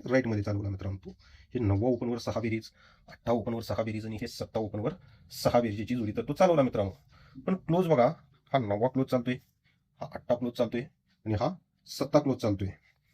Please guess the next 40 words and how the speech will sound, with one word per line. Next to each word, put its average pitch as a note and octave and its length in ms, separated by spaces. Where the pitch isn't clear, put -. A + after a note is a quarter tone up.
आता A#2+ 120
हे C3 320
चालल्यानंतर C3+ 520
ही C#3 140
जोडी C3+ 180
देखील C#3 220
चालली, C3+ 160
मित्रांनो, A#2+ 280
याच्यावर, G#2 220
पण D3+ 100
जाऊ C#3 120
देते, A2 160
आता G2+ 140
आपल्याला A2+ 260
गरजेचं A2 260
आहे A2+ 80
ते B2+ 40
तेवढंच A#2+ 240
मी G#2 100
सांगतो. G2 220
हा F3+ 120
नववा C3 260
क्लोज F3+ 180
जो F3 100
चाललाय, C3 260
मित्रांनो, A2 360
हा D#3+ 60
नववा C3 320
क्लोज D#3+ 300
नऊ C3+ 180
कट G3 140
चार, - 220
तर C3+ 200
एक, D#3+ 260
दोन, C#3+ 340
तीन, C#3 200
तिसरं C3 220
तीन E3+ 100
आठवडं D3+ 400
वर A2+ 200